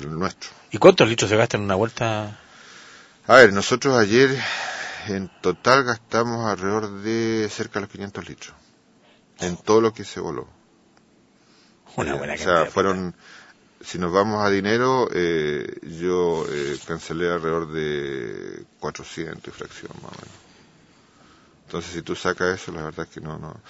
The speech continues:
Speaker 1: No, si te insisto, la menor ga-, la mayor ganancia que nosotros tenemos es la satisfacción.
Speaker 2: De la gente. Mm.
Speaker 1: Y nuestra igual.
Speaker 2: Sí, claro.
Speaker 1: Y nuestra igual, porque
Speaker 2: No,
Speaker 1: estamos
Speaker 2: pero lo que
Speaker 1: viendo
Speaker 2: tú
Speaker 1: a esa
Speaker 2: decías,
Speaker 1: gente
Speaker 2: ver una sonrisa de un niño arriba de un avión
Speaker 1: Sí,
Speaker 2: es
Speaker 1: claro.
Speaker 2: espectacular, pues.
Speaker 1: Sí, no, y nosotros,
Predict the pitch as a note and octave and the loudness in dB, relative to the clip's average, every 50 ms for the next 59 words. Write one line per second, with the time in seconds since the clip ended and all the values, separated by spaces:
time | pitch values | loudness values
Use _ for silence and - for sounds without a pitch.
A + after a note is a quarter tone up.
0 | - - - - - - E3+ E3 - D3 C#3+ C3+ B2 - - - - - G#2 - | -20 -18 -18 -14 -4 -2 0 0 2 2 2 0 2 2 0 0 4 4 4 4
1 | - G#2+ G#2+ G#2+ G#2+ A2 A2 A2+ B2 C#3+ E3 F#3 D#3+ - - - A2 G#2+ G#2 G#2 | 4 4 6 6 8 8 6 6 8 8 6 6 4 2 -2 4 4 4 6 6
2 | G2+ G#2 C3+ E3+ F#3+ F#3 F#3+ E3 E3+ F3+ E3+ D3+ - C#3 A#2+ B2 A2 A2 - C#3+ | 6 8 8 6 8 6 6 6 6 6 4 4 0 0 0 0 0 0 -4 -4
3 | C#3 C#3 - - A#2 A#2+ C#3 E3 F#3 G#3 A#3 - - - _ _ _ _ _ _ | -6 -6 -4 -4 -2 0 0 0 0 -2 -6 -8 -14 -20 _ _ _ _ _ _
4 | _ _ _ _ _ _ A2+ A2 A2 G#2+ - G#2 F2 F#2+ - F#2 F2 - - - | _ _ _ _ _ _ 2 2 4 2 0 -4 -4 -4 -10 -10 -10 -10 -12 -2
5 | - A#2 A2 F#2+ - - F2+ D#2+ - - - - - - - _ - _ - - | 4 4 4 4 4 -2 -6 -6 -8 -12 -12 -14 -14 -20 -20 _ -20 _ -20 -20
6 | - - - - G2 E2+ D#2 - _ _ A#2 A#2 A#2+ C3+ - - G#2+ G2 B2+ D3 | -20 -20 -18 -16 -14 -14 -14 -18 _ _ 0 4 4 4 4 2 2 4 6 4
7 | F#2+ C#2 - - _ _ - - D3+ - G#2+ F2 - - F#3+ - A2 A2+ - - | 4 2 -4 -14 _ _ -2 -2 0 0 0 -4 -2 -2 0 0 0 -2 0 0
8 | F3+ F#3+ E3 F3 D#3+ - G3 E3+ - - F3 - - F#3+ F3 E3+ D#3+ D#3 D3 B2+ | 4 6 6 6 6 2 -4 -6 -4 -8 -2 6 6 8 12 12 12 12 12 12
9 | A#2 C#3+ C3+ B2 - C3 C#3 A#2 A2+ A#2 A#2 A2+ - G#2+ - G#2 G2 G2+ G#2+ G#2 | 12 10 10 10 8 8 8 8 10 8 8 8 6 4 2 0 0 0 0 4
10 | - A2 G2+ F#2 F2 F#2 G2+ G#2 G#2 G2 F#2 F#2 G2 G2+ G2 F#2 E2+ E2+ E2+ - | 6 6 6 6 2 0 0 0 2 2 2 2 2 2 0 -2 -2 -2 0 2
11 | G#2 A2 D#2+ D#2+ E2+ F#2 D2+ C2+ C2+ C#2 E2 D#2 D2+ C#2 C2 C2+ - - _ - | 2 2 4 2 2 2 2 -2 -6 -6 -6 -6 -6 -8 -10 -10 -14 -14 _ -14
12 | - D#2 D#2+ D#2+ D#2 D2 F2+ A2 B2+ C3 C3 - - D3 - D#3 D3+ C#3 | -10 -8 -8 -8 -6 -2 0 0 2 2 2 2 2 2 4 4 4 2